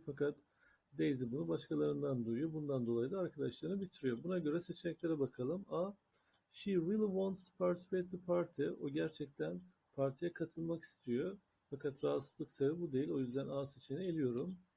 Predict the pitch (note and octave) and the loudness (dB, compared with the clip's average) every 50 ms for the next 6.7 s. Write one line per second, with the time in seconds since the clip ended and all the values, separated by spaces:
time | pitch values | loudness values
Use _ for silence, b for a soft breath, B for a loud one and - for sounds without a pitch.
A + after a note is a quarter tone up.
0 | _ _ _ _ - C3+ C3 D#3+ F3+ G3 G3+ F#3 - _ - F#3+ F#3+ F#3+ G3 F#3 | _ _ _ _ -8 -2 0 0 0 0 -2 -6 -8 _ -2 0 0 2 0 0
1 | E3 F3 F#3 F#3 F#3 F3+ E3+ E3 - - F#3+ F3 F3 F3+ F3 - - - F3+ F3 | 0 0 0 0 0 0 -2 -4 -4 -2 0 2 4 2 2 0 -2 -2 0 0
2 | E3 - - E3+ D#3+ - _ C#3+ D3 D#3+ E3+ F3+ _ _ _ _ _ _ - D#3+ | 0 -2 -4 -6 -6 -4 _ 0 0 0 0 -4 _ _ _ _ _ _ -4 -2
3 | D#3 D#3+ D3 C3 - F3 F3 - - - - D3+ D3 C#3+ D3+ D#3+ D3+ C#3+ C3+ B2 | 0 0 -2 -4 -6 -8 -8 -8 -12 -12 -10 -10 -8 -6 -4 -2 0 0 0 0
4 | B2 - - G3+ E3 D#3 C#3 C#3 E3 G3 G3 - _ - D3 C3+ C3+ C3 B2+ - | -2 -4 -6 -4 0 2 4 4 2 0 -2 -6 _ -4 2 4 4 4 4 2
5 | - _ _ _ _ _ _ _ - C3 C3 C3 B2 B2 - - C3 A#2+ A#2 A#2+ | -4 _ _ _ _ _ _ _ -2 2 2 2 2 0 0 0 2 2 2 2
6 | A2+ A#2 A2 A#2 B2 A#2+ A#2+ A#2+ A2+ A#2 C3 D3+ D3+ | 0 -2 -4 -4 -4 -4 -2 -2 -2 -2 -2 -4 -4